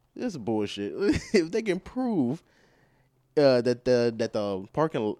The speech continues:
space was, like, historically used as a parking space. So to save me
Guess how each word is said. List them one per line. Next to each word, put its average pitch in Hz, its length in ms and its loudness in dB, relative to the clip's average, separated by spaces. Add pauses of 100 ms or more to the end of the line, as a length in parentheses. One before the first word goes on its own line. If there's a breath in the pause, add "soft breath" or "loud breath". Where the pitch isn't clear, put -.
space 104 580 -4
was, 104 240 -4
like, 95 220 -6
historically 117 840 -4
used 101 380 -8
as 98 180 -6
a 98 60 -10
parking 101 400 -8
space. - 340 -20 (360 soft breath)
So 101 420 -2 (960)
to 123 100 2
save 139 340 2
me 117 500 0